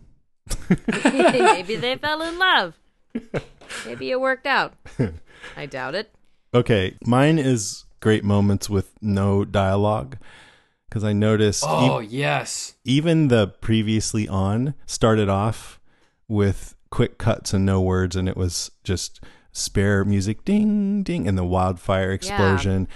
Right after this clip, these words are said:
Speaker 1: Tommen falls
Speaker 2: Yeah.
Speaker 1: out the window. Cersei's on the throne. She gives Jaime a glance. And then we see Jon Snow's face, and then he talks, and then there's talking. But I just thought that
Speaker 3: <laughs>
Speaker 1: was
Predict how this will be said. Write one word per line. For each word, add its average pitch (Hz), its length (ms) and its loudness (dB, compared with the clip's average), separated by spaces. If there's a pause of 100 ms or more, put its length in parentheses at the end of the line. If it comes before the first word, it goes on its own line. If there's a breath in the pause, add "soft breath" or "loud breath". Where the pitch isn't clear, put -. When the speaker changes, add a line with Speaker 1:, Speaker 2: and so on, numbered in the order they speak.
(240 loud breath)
Speaker 1:
Tommen 104 340 2
falls 101 220 2
Speaker 2:
Yeah. 98 80 2
Speaker 1:
out - 80 -4
the 98 80 0
window. 95 440 2
Cersei's 104 480 0
on 98 140 2
the 92 80 0
throne. 92 460 2
She - 160 -6
gives 90 260 -2 (180)
Jaime 95 300 4
a 92 60 2
glance. 87 640 -2 (1200 loud breath)
And 95 80 0
then 87 160 2
we 87 60 0
see 90 200 0
Jon 87 280 0
Snow's 87 300 -2
face, 85 320 -2
and 90 140 0
then 85 120 0
he 98 100 0
talks, - 380 -4
and 92 100 -4
then - 100 -2
there's - 160 -8
talking. - 420 -4
But 87 220 -4
I 107 140 0
just 92 200 -4
thought 90 320 -4
that 208 160 4
Speaker 3:
<laughs> - 0 -
Speaker 1:
was 143 320 -2